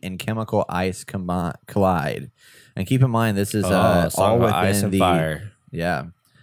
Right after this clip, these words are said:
Speaker 1: This is all within the
Speaker 2: Dragons.
Speaker 1: Titanfall universe. So, um, there's a lot of story bits that are
Speaker 2: <clears throat>
Speaker 1: still yet to be revealed about this, but this is, um, there's a moving train inside this, which is a really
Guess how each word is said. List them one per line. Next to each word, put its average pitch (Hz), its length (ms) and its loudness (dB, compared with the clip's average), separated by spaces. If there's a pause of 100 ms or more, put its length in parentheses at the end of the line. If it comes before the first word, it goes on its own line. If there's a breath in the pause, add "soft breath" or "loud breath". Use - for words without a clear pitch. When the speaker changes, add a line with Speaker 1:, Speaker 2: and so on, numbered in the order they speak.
(100)
Speaker 1:
This 107 160 0
is 104 100 -8
all 101 220 4
within 117 260 2
the 98 100 2
Speaker 2:
Dragons. 101 420 -2
Speaker 1:
Titanfall 95 220 2
universe. 113 680 -4
So, 95 560 2 (360 loud breath)
um, 87 480 0
there's 95 180 0
a 98 60 -2
lot 92 200 2
of 90 120 0
story 95 280 0
bits 104 280 0
that 92 80 2
are 85 80 2
Speaker 2:
<clears throat> - 180 -8
Speaker 1:
still 135 220 2
yet 104 180 2
to 104 80 -4
be 95 120 -2
revealed 87 520 0
about 90 320 -4
this, 151 380 -2 (400 loud breath)
but 95 380 2 (1000)
this 101 340 2
is, 101 240 2
um, 87 760 2 (160)
there's 104 180 2
a 104 40 0
moving 120 360 2
train 90 580 -4 (100)
inside 87 420 -2
this, 71 300 -8
which 90 140 -8
is 95 80 -4
a 95 60 -4
really 101 640 0